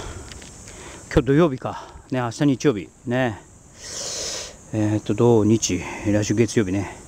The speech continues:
月曜日あれなんですよ。もうね、関東から <laughs> 来客があるんですよね。うん。なんか、あの、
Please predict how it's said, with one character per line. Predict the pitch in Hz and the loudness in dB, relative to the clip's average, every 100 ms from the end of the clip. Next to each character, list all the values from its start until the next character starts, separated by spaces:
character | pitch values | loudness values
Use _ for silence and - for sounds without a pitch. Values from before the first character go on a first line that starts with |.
| - - - - - - - - - - - | -20 -20 -16 -12 -12 -12 -18 -18 -16 -16 -2
月 | 107 165 262 | 4 4 4
曜 | 208 | 4
日 | |
あ | 131 | 2
れ | 131 | 2
な | 143 | -2
ん | |
で | 110 | -2
す | - | -2
よ。 | 127 95 95 | -2 -2 -6
も | 120 123 127 127 | -4 2 4 4
う | |
ね、 | 127 117 101 87 - - - | 4 4 0 -4 -12 -20 -6
関 | - 254 | 2 2
東 | 196 147 | 2 -6
か | 110 | -6
ら | 104 - | -8 -8
<laughs> | - | -2
来 | 139 131 | -2 0
客 | 160 147 139 | 0 0 2
が | 123 | 2
あ | |
る | 123 | 0
ん | 120 | -4
で | 92 | -8
す | - | -8
よ | 87 | -6
ね。 | 104 120 120 113 - - - - - - - - - | 0 2 2 -2 -12 -20 -18 -16 -14 -14 -14 -16 -4
う | 113 | 2
ん。 | 117 117 107 98 92 87 85 82 - - - | 4 6 4 2 0 -4 -6 -10 -16 -6 2
な | 165 | 2
ん | |
か、 | - 95 - - - - _ - - - - - - - - - - - | 2 -6 -12 -18 -20 -20 _ -20 -20 -20 -20 -20 -20 -20 -20 -10 -10 -4
あ | 120 | 0
の、 | 117 107 107 104 | 0 0 -2 -4